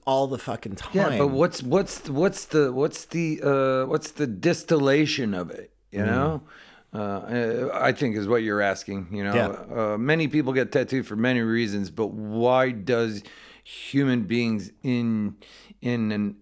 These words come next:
Speaker 2: essence, in a distillation, what is their drive for this? What can you say would be the true thing for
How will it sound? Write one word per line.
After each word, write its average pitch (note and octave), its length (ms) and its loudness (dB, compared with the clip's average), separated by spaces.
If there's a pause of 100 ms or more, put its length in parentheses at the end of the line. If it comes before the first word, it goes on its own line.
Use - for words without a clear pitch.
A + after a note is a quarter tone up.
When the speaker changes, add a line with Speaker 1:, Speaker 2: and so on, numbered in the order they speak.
(140)
Speaker 2:
essence, B2 500 -2
in G2+ 140 -4
a F#2 40 -6
distillation, G#2 920 -6
what C#3 280 0
is A#2 280 -4
their G#2+ 800 0
drive G2+ 920 0
for F#2+ 240 -8
this? F2+ 320 -8
What A2+ 160 -2
can C3 140 -2
you B2+ 100 0
say A#2+ 460 0
would A2 260 -4
be A2+ 180 -4
the G#2 220 -8
true D3+ 600 -2
thing C3 280 -2
for A#2+ 360 -6